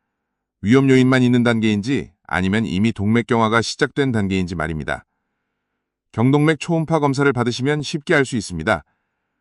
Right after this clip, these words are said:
목 부분의 혈관을 보면 전신 혈관의 상태를 추정할 수 있기 때문입니다. 만약 아직 깨끗하다면 위험 요인들을 철저히 관리해서 동맥경화로 넘어가지 않게 하시면 됩니다.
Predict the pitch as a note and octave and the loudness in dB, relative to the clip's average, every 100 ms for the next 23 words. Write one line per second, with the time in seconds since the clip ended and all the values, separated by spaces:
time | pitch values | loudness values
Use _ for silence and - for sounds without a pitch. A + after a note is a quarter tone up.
0 | _ - G#2+ C3+ B2 C3 A#2+ A#2+ A#2+ A#2+ | _ -4 -4 0 0 2 2 2 2 2
1 | A2 A2+ B2 - _ _ _ - G#2+ A2 | 2 0 -2 -6 _ _ _ -2 -2 0
2 | C#3 C#3 C3+ C3+ B2 A#2+ C3 C3+ - - | 0 2 2 0 0 -4 0 -2 -2 -4
3 | D#3+ D3+ - A2+ A#2 A2 G2 D#2+ A#1+ B1 | -2 -2 -2 -6 -4 -2 -2 -4 -10 -14
4 | B1 _ _ _ _ _ _ _ _ _ | -18 _ _ _ _ _ _ _ _ _
5 | _ _ - G#2+ B2+ A#2 A#2+ C#3 C3+ C#3 | _ _ 0 2 4 4 2 -2 -2 -2
6 | C3+ B2+ D3 A2+ - E2 A#2 B2 B2+ A#2 | 0 2 2 0 -2 2 4 4 4 4
7 | A#2+ B2+ - C3+ D#3 C#3 A2+ G#2+ G2 A#2+ | 2 -2 -6 -2 0 2 2 2 2 0
8 | B2 _ _ - G#2 A#2 A2+ A#2+ A2+ G2+ | -6 _ _ -8 0 0 2 2 2 2
9 | F#2+ G2+ F#2+ F2+ G2+ - A#2+ G#2 A2+ G#2+ | 0 0 -2 -2 -6 -4 -6 -2 -2 -2
10 | F#2+ C#2+ A#1 | -2 -4 -12